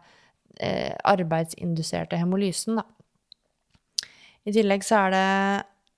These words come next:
eh, noen andre sentrale faktorer som kan føre til økt jerntap i forbindelse med trening, og det er at du faktisk taper jern gjennom svette og gjennom urin.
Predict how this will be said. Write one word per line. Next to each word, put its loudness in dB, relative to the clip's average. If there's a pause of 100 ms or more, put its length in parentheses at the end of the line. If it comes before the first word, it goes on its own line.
(320)
eh, -4
noen 0
andre 0
sentrale -2
faktorer -4
som -4
kan -2
føre -2
til -4
økt -4
jerntap -2
i -4
forbindelse -4
med -4
trening, -2
og -16
det 4
er 4
at -10
du -6
faktisk -8
taper -6
jern -4
gjennom -6
svette -4
og -16
gjennom -2
urin. -2